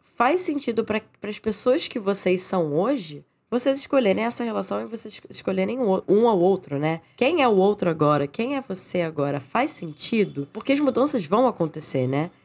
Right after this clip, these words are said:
E eu também acho perfeitamente natural, como eu tava falando, né, de que nem nessa, não necessariamente as relações vão ser pra sempre,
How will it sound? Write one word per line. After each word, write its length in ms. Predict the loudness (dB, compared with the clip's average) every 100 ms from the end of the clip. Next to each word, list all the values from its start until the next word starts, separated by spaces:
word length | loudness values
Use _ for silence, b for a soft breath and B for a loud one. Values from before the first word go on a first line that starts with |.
| b
E 200 | 0 0 -2 -4
eu 80 |
também 320 | -2 0 2 2
acho 180 | 0
perfeitamente 720 | -2 -2 -2 -2 -2 -2 -4 -6
natural, 540 | -4 -2 0 2 0
como 160 | -4 -8
eu 60 |
tava 180 | -6 -6
falando, 480 | -4 -2 -2 -2 -2
né, 140 | -2
de 100 | -2
que 160 | -8 -8
nem 320 | 0 0 0
nessa, 340 | -2 -6 -6 -8
não 140 | -6 -6
necessariamente 480 | -8 -8 -6 -6
as 60 | -4
relações 340 | -4 -4 -8
vão 100 | -10
ser 120 | -12 -12
pra 180 | -12
sempre, 480 | -8 -6 -6 -8 -16